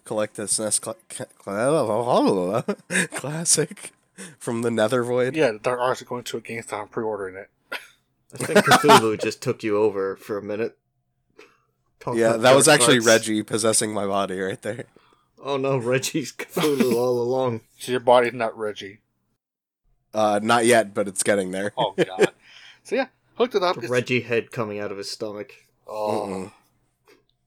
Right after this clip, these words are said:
Speaker 2: That's horrifying.
Speaker 1: Again, we're trying to avoid the word <laughs> this podcast, so let's just
Speaker 2: <laughs> Anyway,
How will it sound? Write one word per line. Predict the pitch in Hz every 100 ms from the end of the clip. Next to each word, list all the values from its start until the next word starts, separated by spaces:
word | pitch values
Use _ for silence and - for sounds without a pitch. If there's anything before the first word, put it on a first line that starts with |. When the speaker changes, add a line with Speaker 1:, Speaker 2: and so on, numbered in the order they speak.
| _ _ _ _ _
Speaker 2:
That's | _
horrifying. | - 98 - 110
Speaker 1:
Again, | 117 110
we're | 110
trying | 107 147 143
to | 120
avoid | 107 110 107 101 101 _
the | 104
word | 95 95 85 87 - _
<laughs> | _ - -
this | 151 -
podcast, | - 131 120 127 - - - -
so | - 131
let's | 139 139 -
just | - - - 113
Speaker 2:
<laughs> |
Anyway, | 98